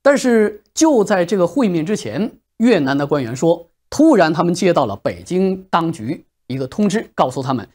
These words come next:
说中国防长李尚福因为健康的原因，身体不适，把这个重要的会晤给推迟了。就在前不久，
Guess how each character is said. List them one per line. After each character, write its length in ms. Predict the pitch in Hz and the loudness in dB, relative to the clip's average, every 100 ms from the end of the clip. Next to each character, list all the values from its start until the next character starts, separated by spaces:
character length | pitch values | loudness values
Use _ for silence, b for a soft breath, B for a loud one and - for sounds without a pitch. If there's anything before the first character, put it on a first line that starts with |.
| _ | _
说 200 | - 240 | 2 4
中 220 | 233 294 | 4 4
国 140 | 220 190 | 4 2
防 280 | 190 147 180 | 2 0 0
长 260 | 156 175 | 0 0
李 260 | 214 175 117 | 0 0 -2
尚 240 | - 131 | -2 -2
福 260 | 110 131 - | -4 -6 -2
因 160 | 208 214 | 0 0
为 140 | 185 | 0
健 500 | 185 - 311 160 135 | -4 -2 0 0 -4
康 260 | - 190 175 | -2 0 0
的 120 | 107 | -4
原 200 | 113 165 | -6 -4
因， 180 | 214 - _ | -4 -4 _
身 320 | - 269 269 | 0 2 2
体 180 | - 147 | 0 -6
不 200 | 135 233 | -2 0
适， 280 | - - - _ _ - | 0 -2 -6 _ _ -2
把 200 | 123 123 | -2 0
这 180 | 175 160 | -2 0
个 140 | 147 | -2
重 420 | 147 330 294 160 | -2 0 0 2
要 240 | 160 110 90 | -2 -2 -6
的 240 | 87 87 | -16 -18
会 240 | - 262 | -2 0
晤 220 | 220 247 - _ _ _ | 0 -4 -6 _ _ _
给 180 | 90 - | -16 -16
推 180 | - 190 | -6 -6
迟 120 | 160 | -4
了。 240 | 98 175 - _ _ | -4 -6 -6 _ _
就 180 | - 254 | 0 2
在 140 | 175 | 2
前 200 | 147 - | -2 -2
不 80 | 190 | -2
久， 240 | 151 98 | -4 -8